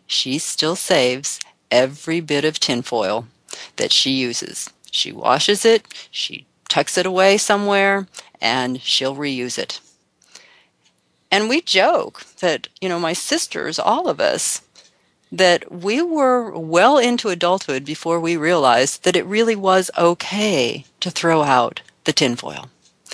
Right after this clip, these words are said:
that you didn't have to use it to the point that it would just disintegrate in your hands. You could throw it away long before then. It was okay. Well, that's what I'm talking about.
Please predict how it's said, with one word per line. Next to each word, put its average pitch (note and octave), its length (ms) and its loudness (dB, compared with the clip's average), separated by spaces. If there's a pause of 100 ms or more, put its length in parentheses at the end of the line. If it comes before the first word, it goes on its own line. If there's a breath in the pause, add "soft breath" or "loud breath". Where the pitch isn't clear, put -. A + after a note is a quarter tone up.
(220 loud breath)
that E3+ 180 -2
you F3+ 40 -2
didn't B3+ 340 4
have A3+ 240 2
to F#3 100 -2
use E3+ 320 2
it E3 140 -2
to D#3 100 -4
the C#3+ 100 -8
point D#3 320 0
that D3 140 0
it - 80 -4
would C#3 100 -4
just - 240 -2
disintegrate D3+ 560 -2
in C3 60 -8
your A2+ 100 -8
hands. - 560 0 (340 loud breath)
You A4 120 6
could A4+ 160 4
throw G3 260 4
it A#3+ 80 4
away E3 420 2 (120)
long G3 440 4
before A3 360 -2
then. C#3+ 240 0 (120)
It F3 160 2
was E3 200 -2
okay. C#3+ 560 -4 (1400 loud breath)
Well, A#3+ 120 6 (140)
that's D4 600 6 (560)
what F#3+ 180 2
I'm F3+ 160 4
talking F#3 460 2
about. - 480 -4